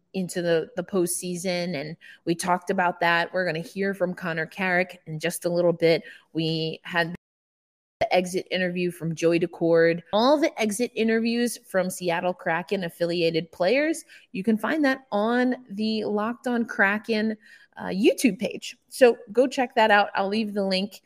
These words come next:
in the show notes for those who are listening or watching on YouTube.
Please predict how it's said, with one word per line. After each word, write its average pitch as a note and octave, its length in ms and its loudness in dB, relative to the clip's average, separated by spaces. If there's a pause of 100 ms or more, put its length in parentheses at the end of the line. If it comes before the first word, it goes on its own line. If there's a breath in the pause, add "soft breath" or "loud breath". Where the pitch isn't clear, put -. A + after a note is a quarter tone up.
(420 soft breath)
in F#3 120 -4
the F3 80 -2
show A3+ 240 2
notes B3 340 -2
for G3 200 -2
those F3 260 0
who F3 120 -4
are D#3+ 140 2
listening A#3+ 600 0
or E4+ 240 2
watching A#3+ 720 0 (600)
on F3 160 -2
YouTube. F#3 480 -4